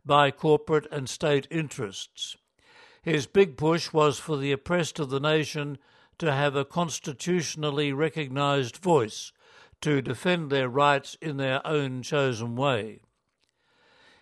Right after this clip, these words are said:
Indian media are accusing the state of conspiring to bring about Father Swami's death. Charles Cardinal Bo, the president of the Federation of Asian Bishops' Conferences, said in a,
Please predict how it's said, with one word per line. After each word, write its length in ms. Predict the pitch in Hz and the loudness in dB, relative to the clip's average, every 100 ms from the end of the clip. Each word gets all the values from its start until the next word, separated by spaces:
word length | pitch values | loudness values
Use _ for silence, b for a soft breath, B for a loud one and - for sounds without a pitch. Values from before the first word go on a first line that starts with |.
| - | -2
Indian 480 | 190 202 190 175 165 | 2 2 2 2 2
media 420 | 165 156 165 180 | 2 4 2 4
are 240 | 151 147 | 4 4
accusing 580 | 143 - 165 165 139 147 | 4 2 0 2 -2 -6
the 60 | 131 | -8
state 460 | - 156 147 160 | -4 0 2 0
of 180 | 156 117 | -2 -6
conspiring 840 | 151 139 - 160 156 147 151 151 | -8 -8 0 4 6 6 4 -2
to 80 | 139 | -6
bring 240 | 127 160 156 | -4 -2 -2
about 400 | 143 160 127 - | 0 2 0 -2
Father 340 | 156 139 131 | -2 0 -2
Swami's 560 | - 151 139 131 131 113 | -2 0 0 0 -4 -2
death. 420 | 143 170 175 _ _ _ b b b b b b - | 0 0 -2 _ _ _ b b b b b b -8
Charles 500 | - 165 160 156 143 | 2 6 6 6 2
Cardinal 600 | - 156 151 135 135 131 | 0 2 4 2 -2 -4
Bo, 400 | 117 170 160 143 | 0 2 6 4
the 100 | 127 | 2
president 580 | 120 156 151 139 131 127 | 0 0 2 0 -2 -2
of 120 | 127 | -4
the 100 | 127 | -6
Federation 840 | - 160 139 139 143 113 139 131 127 b b b | -4 -4 0 2 2 0 -4 -6 -6 b b b
of 240 | 160 135 156 | 0 0 0
Asian 440 | 156 139 117 127 | 2 2 0 -4
Bishops' 420 | 117 156 135 117 | -2 -4 -6 -10
Conferences, 640 | - 175 190 170 131 147 123 | -2 0 0 -4 -8 -8 -6
said 320 | 170 156 139 | 0 0 0
in 100 | 135 | -2
a, 160 | 131 | -2